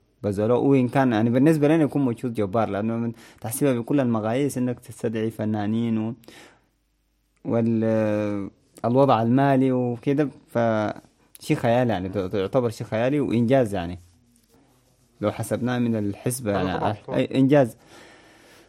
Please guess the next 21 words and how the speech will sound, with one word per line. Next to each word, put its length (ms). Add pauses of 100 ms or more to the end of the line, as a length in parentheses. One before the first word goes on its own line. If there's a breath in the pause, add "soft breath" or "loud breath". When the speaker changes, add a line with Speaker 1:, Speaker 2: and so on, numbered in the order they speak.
(180 loud breath)
Speaker 1:
فأنا 480
ما 140
أعرف 320
أنت، 340 (140)
أنت 160
إذا 280
كنت 220
مداوم 580
في 160
ال-، 440 (360 soft breath)
أب-، 240
بالمهرجان، 1500
لأنه 200
المهرجان 500
مشيت 320
يوم 180
واحد. 220 (840)
Speaker 2:
لا، 100
كان 160
لمدة 200
أسبوعين. 380